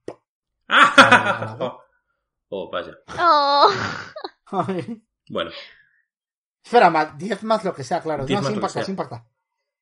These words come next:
Speaker 2: Sí impacta.
Speaker 1: Vale. Pues el de doce. De doce, ¿verdad?
Speaker 2: Sí.
Speaker 1: Eh,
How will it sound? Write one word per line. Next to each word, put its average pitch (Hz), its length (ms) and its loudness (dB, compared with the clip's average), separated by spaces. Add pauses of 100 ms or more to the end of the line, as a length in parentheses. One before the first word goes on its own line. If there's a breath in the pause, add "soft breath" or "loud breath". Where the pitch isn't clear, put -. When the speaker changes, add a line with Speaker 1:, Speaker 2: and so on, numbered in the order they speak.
(140)
Speaker 2:
Sí - 160 -18
impacta. 131 460 -14 (500)
Speaker 1:
Vale. 110 420 -14 (460)
Pues 90 1080 -16
el 85 120 -20
de 90 100 -14
doce. 123 560 -16
De 117 140 -8
doce, 110 200 -4
¿verdad? 117 340 -8 (880)
Speaker 2:
Sí. - 260 -14 (2500 soft breath)
Speaker 1:
Eh, - 160 -14